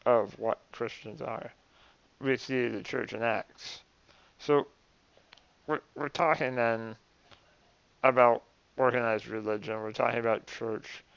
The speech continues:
And this next article comes from Intellectual Takeout. It's from Annie Holmquist. I mention her stuff a lot. She's a good writer. I enjoy her stuff.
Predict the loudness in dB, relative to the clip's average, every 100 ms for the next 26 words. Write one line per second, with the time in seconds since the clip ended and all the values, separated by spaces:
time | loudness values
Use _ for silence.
0 | -20 -20 _ -4 -4 0 0 0 0 0
1 | 2 2 4 2 -2 _ _ _ _ _
2 | _ -20 _ _ 2 4 4 2 -2 0
3 | 2 4 4 2 -4 0 -2 2 0 0
4 | -4 _ _ _ -20 -20 -6 -2 0 2
5 | 2 2 0 -2 0 0 0 -2 -14 -18
6 | -20 _ _ _ _ _ 4 4 2 -4
7 | -4 0 0 0 0 0 2 4 6 4
8 | 0 -16 _ _ _ _ _ _ _ _
9 | _ _ _ _ _ _ _ -20 -8 -8
10 | -8 -12 _ -2 0 2 2 2 0 -8
11 | -10 -2 0 0 0 2 2 0 -4 -2
12 | 0 -2 -8